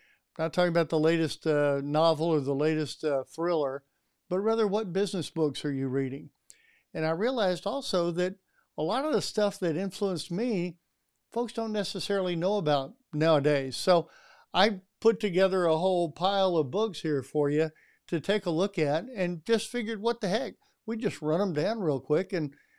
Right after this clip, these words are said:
give you kind of a bibliography of some great books that you might wanna take a look at. And I'm just gonna go at the top of the stack and see what we got here. First of all is The Greatest Salesman in the World.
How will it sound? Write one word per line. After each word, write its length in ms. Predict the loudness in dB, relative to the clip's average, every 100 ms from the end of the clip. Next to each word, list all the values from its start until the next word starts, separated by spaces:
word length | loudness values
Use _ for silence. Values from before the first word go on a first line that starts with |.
| _
give 160 | -2 -2
you 140 | -2
kind 240 | -4 -4
of 80 | 0
a 80 | -2
bibliography 1040 | 0 -4 -2 0 2 2 2 0 0 -2
of 100 | -2
some 180 | -4 -4
great 300 | -2 -2 -2
books 280 | -4 -4 -8
that 160 | -16 -14
you 140 | -14
might 280 | -6 -6 -6
wanna 180 | -12 -12
take 260 | -10 -10
a 60 | -8
look 280 | -8 -8 -6
at. 200 | -6 -8 _ _ _ _
And 100 | -4
I'm 80 | -2
just 180 | -2 -4
gonna 160 | -4 -2
go 160 | 0
at 80 | 0
the 80 | -4
top 260 | -4 -2 -2
of 80 |
the 60 | -6
stack 400 | -2 0 0 -2
and 120 | -6
see 140 | -4 0
what 220 | 0 0
we 100 | -2
got 280 | -2 -4 -6
here. 260 | -6 -8 _ _ _ _
First 280 | -6 -6 -2
of 60 |
all 260 | 0 0 2
is 300 | 0 -2 -8 _ _ _
The 80 | -6
Greatest 500 | -2 2 2 0 -4
Salesman 640 | -8 -2 0 0 -2 -4 -2
in 120 | 0
the 80 | 0
World. 560 | 2 2 0 -6 -12